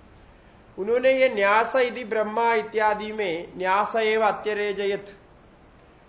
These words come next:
इत्यादि में जो न्यास शब्द आया है, उसको संन्यास अर्थ नहीं लेना चाहते। भट्टभास्कर कहते हैं कि ये न्यास शब्द का अर्थ हिरण्यगर्भ है,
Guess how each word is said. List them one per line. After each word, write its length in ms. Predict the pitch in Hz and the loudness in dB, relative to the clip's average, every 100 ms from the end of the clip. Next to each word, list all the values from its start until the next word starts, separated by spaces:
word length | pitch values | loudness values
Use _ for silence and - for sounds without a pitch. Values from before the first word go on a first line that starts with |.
| - | -18
इत्यादि 480 | 202 - 233 226 233 | -18 0 2 4 2
में 120 | 240 | -2
जो 120 | 240 | -2
न्यास 540 | 214 180 180 220 254 - | -2 0 2 2 -2 -4
शब्द 240 | 233 196 | -6 -2
आया 300 | 226 202 202 | 2 2 4
है, 300 | 196 190 247 | 2 0 -2
उसको 380 | 226 190 - 233 | -4 -10 -6 -6
संन्यास 580 | 226 185 180 220 254 240 | -4 -6 -2 0 0 0
अर्थ 260 | 214 220 | -2 -4
नहीं 180 | 208 180 | -4 -2
लेना 260 | 160 143 127 | -2 -4 -8
चाहते। 360 | - 85 - - - - - - - - - - - - - - - - - - - - - - - - - - - 139 | -12 -16 -18 -20 -20 -20 -20 -20 -20 -20 -20 -20 -20 -20 -20 -20 -20 -20 -20 -20 -20 -20 -20 -20 -20 -20 -20 -20 -16 -4
भट्टभास्कर 600 | 165 254 247 240 - 247 | 0 4 4 4 4 2
कहते 440 | 233 220 220 233 247 | 2 -4 -2 0 0
हैं 120 | 254 | -4
कि 60 | |
ये 420 | 240 220 226 247 202 | -6 0 2 2 0
न्यास 400 | 202 202 233 - | -2 0 -2 -4
शब्द 300 | 208 190 220 | -6 -4 -4
का 120 | 226 | 2
अर्थ 260 | 208 202 226 | 2 2 -2
हिरण्यगर्भ 760 | 208 185 226 262 254 196 175 123 | -6 -6 -4 -2 0 0 -2 -8
है, 320 | 110 156 | -14 -14